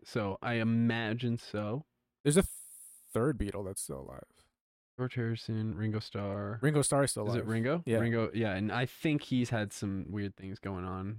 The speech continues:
Speaker 1: As Ringo, uh,
Speaker 2: Sure.
Speaker 1: kinda did, like, some weird, uh, public stuff. I can't remember. I just remember tweets of his being super weird.
Speaker 2: Oh.
Speaker 1: Yeah. He was the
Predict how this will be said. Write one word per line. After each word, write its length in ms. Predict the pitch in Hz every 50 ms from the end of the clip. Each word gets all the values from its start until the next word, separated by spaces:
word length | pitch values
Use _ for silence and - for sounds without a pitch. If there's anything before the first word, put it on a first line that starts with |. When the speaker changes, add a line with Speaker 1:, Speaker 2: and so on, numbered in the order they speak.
| 117 -
Speaker 1:
As 140 | 98 101 98 _ _ _ _ _ _ _ _ _ _ _ _ _ _ _ _ _ _ _ _ _ _ _ _ -
Ringo, 640 | 120 123 131 135 139 135 131 127 123 113 95 - _ _ _ _ _ _ _ _ -
uh, 60 | -
Speaker 2:
Sure. 180 | - - - - _ _ _ -
Speaker 1:
kinda 300 | - 120 107 107 107 104
did, 360 | 98 - 101 101 98 85 -
like, 220 | - 92 87 87 - _ _ _ _ _ _ _ -
some 160 | 101 92 90
weird, 420 | 92 92 90 92 92 92 90 87
uh, 300 | - - - - - - - _ _ _ _ _ _ _ _ _ _ _ _ _ _ _ _ _ _ -
public 260 | 98 - - - 113 -
stuff. 280 | - - - - - -
I 60 | -
can't 320 | - - - 131 123 135
remember. 540 | 131 131 113 101 98 98 107 123 135 143 151 - - - - -
I 80 | - 113
just 180 | 117 123 113 -
remember 360 | 120 110 107 107 90 107 101
tweets 340 | - - - 104 101 - -
of 80 | 90
his 300 | 101 104 90 95 - -
being 440 | - - 101 90 87 90 110 - - -
super 580 | - - - 95 - - 67 - 58 - - - - _ _ - -
weird. 100 | 113 113
Speaker 2:
Oh. 640 | 110 113 123 127 131 131 135 131 131 123 117 107 101 101 _ _
Speaker 1:
Yeah. 220 | - 101 90 - 104 - - - - - _
He 280 | _ - 135 131 131 131
was 280 | 127 123 117 107 -
the 480 | - - 107 101 98 95 92 85 76 -